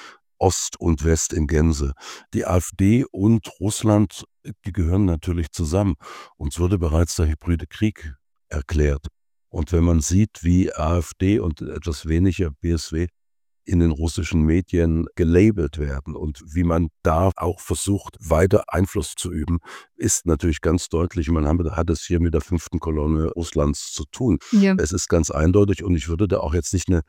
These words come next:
Speaker 1: eine Gefahrenpriorisierung machen, sondern es gehört zusammen und auch in diesem russischen Narrativ die traditionellen Werte gegen das verschwulte Westeuropa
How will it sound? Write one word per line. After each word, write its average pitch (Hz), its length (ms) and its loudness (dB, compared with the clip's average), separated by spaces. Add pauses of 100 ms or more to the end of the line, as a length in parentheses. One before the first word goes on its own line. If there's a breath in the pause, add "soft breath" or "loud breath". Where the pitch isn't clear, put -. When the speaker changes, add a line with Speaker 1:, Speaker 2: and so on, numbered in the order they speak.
(300 loud breath)
Speaker 1:
eine 87 160 0
Gefahrenpriorisierung 80 1600 0
machen, 78 260 -2
sondern 87 280 -2
es - 140 -12
gehört 82 360 -2
zusammen 71 500 -2 (160 soft breath)
und - 240 -4
auch 87 160 2
in 82 140 -2
diesem 80 260 0
russischen 80 480 0
Narrativ 85 680 2 (400 loud breath)
die 85 100 2
traditionellen 82 840 2
Werte 85 800 2
gegen 82 240 0
das 76 220 -2
verschwulte 82 960 -2
Westeuropa 78 880 -4